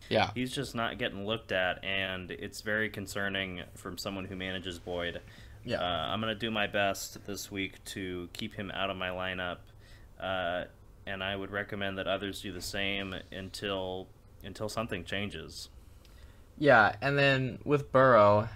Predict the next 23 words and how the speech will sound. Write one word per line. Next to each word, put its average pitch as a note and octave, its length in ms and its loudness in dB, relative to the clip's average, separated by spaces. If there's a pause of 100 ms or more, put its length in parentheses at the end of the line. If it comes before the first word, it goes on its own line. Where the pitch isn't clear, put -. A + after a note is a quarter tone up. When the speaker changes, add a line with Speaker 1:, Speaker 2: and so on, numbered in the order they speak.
(140)
Speaker 1:
as A2+ 220 -4
you A2 80 -2
mentioned, G2 540 -2
um, A#2 420 6
I C#3 100 4
think G3+ 280 -2
he's, F3+ 680 0 (1080)
he - 80 2
had E3+ 100 10
his D#3+ 120 2
best F3 340 12
game E3+ 200 8
of D#3 60 6
the D3+ 60 0
season C#3+ 400 6
in A#2+ 120 8
six-point - 640 4
T B2 120 2
D B2 120 6
passing G#2 420 4
leagues, F#2+ 480 -2 (120)
uh, F#2+ 40 2
and A2 600 6